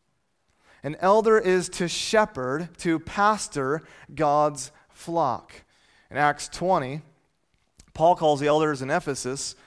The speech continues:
the elders of the church in Ephesus, and he declares to them how he lived among them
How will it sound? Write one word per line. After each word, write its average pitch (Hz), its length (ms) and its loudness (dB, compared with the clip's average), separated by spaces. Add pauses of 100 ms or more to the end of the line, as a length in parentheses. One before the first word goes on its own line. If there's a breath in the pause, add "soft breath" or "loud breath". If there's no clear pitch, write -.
(600 soft breath)
the 131 100 -2
elders 151 300 2
of 139 80 -4
the 139 80 -6
church 151 240 -2
in 139 60 -6
Ephesus, 143 440 -4
and 147 100 -6
he 160 100 -4
declares 202 540 0
to 185 60 -2
them 180 140 2
how 170 180 2
he 175 100 0
lived 160 240 0
among 143 340 -2
them 220 320 -2